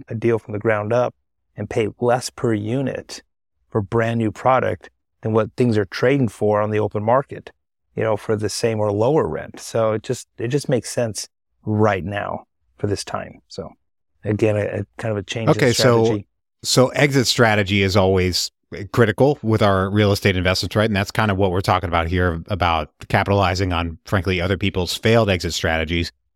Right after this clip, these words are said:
Speaker 2: But when you're talking about new construction in a rising interest rate environment and, and rising cap rates, all that kind of a thing, you're, you're talking about, in a way, depressing or reducing the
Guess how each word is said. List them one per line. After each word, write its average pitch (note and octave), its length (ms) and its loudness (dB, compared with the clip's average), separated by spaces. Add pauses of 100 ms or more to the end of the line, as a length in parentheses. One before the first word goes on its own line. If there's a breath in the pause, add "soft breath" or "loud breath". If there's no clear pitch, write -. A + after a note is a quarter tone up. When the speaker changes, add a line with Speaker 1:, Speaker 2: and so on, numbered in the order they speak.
(100)
Speaker 2:
But A2 100 0
when G#2+ 120 4
you're G#2+ 80 2
talking A#2 380 2
about F#2 380 0 (680)
new C3 200 4
construction G#2 1040 2
in A2 120 2
a G2+ 60 4
rising G2+ 360 4
interest G2 280 -2
rate F#2+ 240 4
environment F#2 760 2
and, F#2 220 -4
and F#2 360 -6
rising F2 280 -2
cap C3+ 320 -2
rates, B2 240 4
all G2 100 4
that F#2+ 200 0
kind F#2+ 160 0
of F2 80 0
a F#2 40 0
thing, F#2 300 0
you're, F#2 300 -2
you're G2 140 -4
talking G2+ 460 2
about, F2+ 380 2
in F2 100 -2
a E2+ 60 0
way, A2 580 4 (680)
depressing B2 720 4
or F#2+ 80 2
reducing F#2+ 920 2
the F2 160 -2